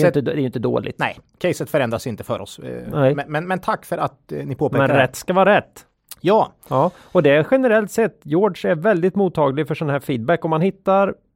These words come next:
Speaker 2: något fel och
Speaker 1: Mm.
Speaker 2: så känner man att, ah, ska det, varför ska det behöva vara? Lägg ett mail.
Speaker 1: Mm.
Speaker 2: Finns på hemsidan. Han kommer rätta det om, eller så kommer han återkomma och berätta varför
Speaker 1: Ja.
Speaker 2: han av någon anledning var tvungen att,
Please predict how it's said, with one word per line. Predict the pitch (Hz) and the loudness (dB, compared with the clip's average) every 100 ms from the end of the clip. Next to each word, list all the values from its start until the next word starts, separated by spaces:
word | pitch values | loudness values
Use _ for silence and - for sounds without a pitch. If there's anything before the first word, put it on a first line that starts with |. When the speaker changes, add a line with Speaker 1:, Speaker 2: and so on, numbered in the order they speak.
| - | -12
Speaker 2:
något | 170 170 175 147 | -4 -4 -4 -8
fel | - 165 202 185 _ - | -2 0 -2 -4 _ -6
och | |
Speaker 1:
Mm. | 147 | -4
Speaker 2:
så | 151 | -4
känner | 165 147 | -2 -2
man | 143 | -2
att, | 139 | -2
ah, | 139 147 123 | 0 2 2
ska | - | 0
det, | 139 | 0
varför | 135 | -2
ska | - 131 | -2 -4
det | |
behöva | 131 123 | -2 -4
vara? | 107 _ _ - | -4 _ _ -6
Lägg | 156 208 | -2 0
ett | 196 165 | 0 0
mail. | 165 170 104 - _ 170 | 0 0 -2 -8 _ -8
Speaker 1:
Mm. | 180 117 - | -6 -6 -4
Speaker 2:
Finns | 190 175 | -2 0
på | 185 | 0
hemsidan. | 180 - 131 | 0 -2 -4
Han | 160 160 151 - | -4 -4 -8 -6
kommer | 160 151 147 | -2 0 -2
rätta | 147 139 151 - 139 | -4 -2 -4 0 0
det | 143 151 | 2 2
om, | 170 151 151 | 2 0 0
eller | 175 143 147 | 2 2 2
så | 147 | -2
kommer | 156 143 | -4 -2
han | 151 | -2
återkomma | 143 139 131 131 | -2 -4 -4 -2
och | |
berätta | 123 127 - | 0 -2 -2
varför | 123 117 110 127 120 117 _ _ _ | 0 0 0 0 0 -2 _ _ _
Speaker 1:
Ja. | 156 | -2
Speaker 2:
han | 143 139 | 2 4
av | 131 | 2
någon | 131 139 | 2 0
anledning | 131 120 117 | 0 0 0
var | 120 | -2
tvungen | 120 139 117 113 | -2 -2 0 -2
att, | 113 110 107 | -2 -2 -2